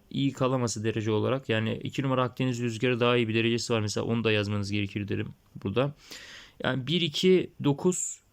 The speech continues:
benim düşüncem bu koşuda. Dokuz numarayı veriyorum çünkü Ganyan'ı iyi gelebilir. Bize iyi para kazandırabilir. Ee,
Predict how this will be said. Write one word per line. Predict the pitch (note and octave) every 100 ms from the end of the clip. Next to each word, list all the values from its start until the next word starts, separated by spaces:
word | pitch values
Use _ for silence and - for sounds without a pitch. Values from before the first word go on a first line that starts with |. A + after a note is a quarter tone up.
| -
benim | C#3 C#3+ B2+
düşüncem | A2 C#3 C3 C3 B2+
bu |
koşuda. | B2 B2+ - D#3 E3+ - - - -
Dokuz | C#3+ G3 E3
numarayı | F3+ F3+ F3+ F3
veriyorum | E3+ F3+ F#3 F3+
çünkü | - D#3 E3+
Ganyan'ı | D3 C3+ C#3+ E3 E3+
iyi | D3 E3
gelebilir. | D#3 D#3 D3+ D#3+ F3 - - _ _ _ _
Bize | - B2 C3+ C#3
iyi | C3 C#3 C#3+
para | C#3 C#3
kazandırabilir. | C#3 C3 C3+ C3 C3 B2+ D#3 - - - - - - _
Ee, | - C#3 C#3 C3+ C3+ C3 C3 B2+ B2+ B2